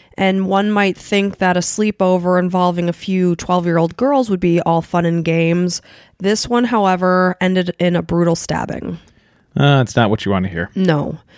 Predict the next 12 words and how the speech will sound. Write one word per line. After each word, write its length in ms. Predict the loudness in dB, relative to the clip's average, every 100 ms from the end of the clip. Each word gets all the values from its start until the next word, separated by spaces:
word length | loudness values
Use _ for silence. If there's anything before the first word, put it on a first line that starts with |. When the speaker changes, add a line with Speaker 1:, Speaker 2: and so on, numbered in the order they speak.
| -20 -20 _
Speaker 1:
So 340 | -2 2 2
on, 480 | 2 2 4 4 2 -2 0
we're 120 | 2
gonna 180 | 2 2
backtrack 520 | 2 0 0 -4 -2
a 40 |
little 220 | -2 -2 -2
bit 340 | -4 -6 -6
and 140 | -2
go 100 | 0
back 240 | 2 2 0
to 480 | 0 2 4 4